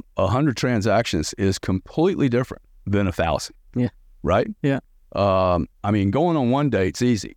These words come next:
Speaker 1: Going on
Speaker 2: Yeah.
Speaker 1: forty dates,
Speaker 2: Yeah.
Speaker 1: you know, it, uh, high quality, you, you get my point. I mean, there is a problem with volume.
Speaker 2: Yeah.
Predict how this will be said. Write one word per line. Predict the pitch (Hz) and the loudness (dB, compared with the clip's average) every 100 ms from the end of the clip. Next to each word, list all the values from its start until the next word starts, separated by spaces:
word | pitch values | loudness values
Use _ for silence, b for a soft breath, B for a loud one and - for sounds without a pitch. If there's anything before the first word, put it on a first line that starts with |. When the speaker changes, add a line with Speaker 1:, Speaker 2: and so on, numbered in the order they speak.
| - | -8
Speaker 1:
Going | 107 131 151 | -2 0 0
on | 139 143 135 | 0 0 0
Speaker 2:
Yeah. | 131 | -2
Speaker 1:
forty | 139 156 160 | 0 2 2
dates, | 110 92 95 - - | 2 2 0 -2 -6
Speaker 2:
Yeah. | 117 _ - | -8 _ -2
Speaker 1:
you | 104 | 0
know, | 95 90 104 _ | 2 0 -2 _
it, | 98 98 - | -2 0 -2
uh, | 92 - | -6 -6
high | - 123 | -4 -2
quality, | - 113 104 95 90 85 _ _ _ _ | 0 2 4 2 2 -2 _ _ _ _
you, | - | -4
you | 147 131 | 0 0
get | 127 143 | 2 0
my | 113 | 0
point. | 95 120 98 | 0 -2 0
I | 87 | 2
mean, | 104 | 2
there | 123 139 | 2 0
is | 131 | 0
a | 113 _ - | -4 _ -14
problem | - 135 147 139 104 | -4 0 0 2 2
with | 90 | 2
volume. | 95 92 110 101 - - - - | 2 2 2 0 -4 -12 -14 -4
Speaker 2:
Yeah. | 135 143 | -2 -2